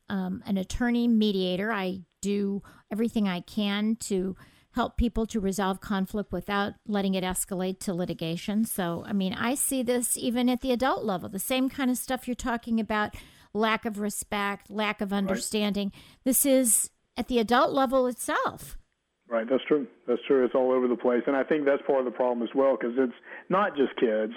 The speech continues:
Speaker 2: but a lot of young adults and even parents are, are modeling the wrong kinds of behaviors as well.
Speaker 1: Yep. I mean, we have to have a whole new way of thinking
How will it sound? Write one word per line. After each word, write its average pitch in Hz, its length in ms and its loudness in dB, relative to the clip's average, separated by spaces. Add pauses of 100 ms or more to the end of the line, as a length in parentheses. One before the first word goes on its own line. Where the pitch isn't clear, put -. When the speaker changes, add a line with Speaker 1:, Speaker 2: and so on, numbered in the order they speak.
Speaker 2:
but 127 160 4
a - 100 -2
lot 131 240 4
of 131 120 0
young 127 180 2
adults 120 460 2
and 131 100 4
even 139 220 4
parents 131 420 0 (420)
are, 123 240 2
are - 140 2
modeling 117 480 2
the 113 60 2
wrong 113 180 2
kinds 110 220 -2
of 110 60 -8
behaviors 107 440 0
as 107 140 -4
well. 107 320 2 (760)
Speaker 1:
Yep. 247 220 2 (260)
I 240 120 4
mean, 233 240 4
we 226 160 6
have 254 200 2
to 262 100 -2
have 220 180 0
a 214 100 0
whole 233 260 4
new 226 220 6
way 214 220 2
of 202 80 -4
thinking 196 560 -4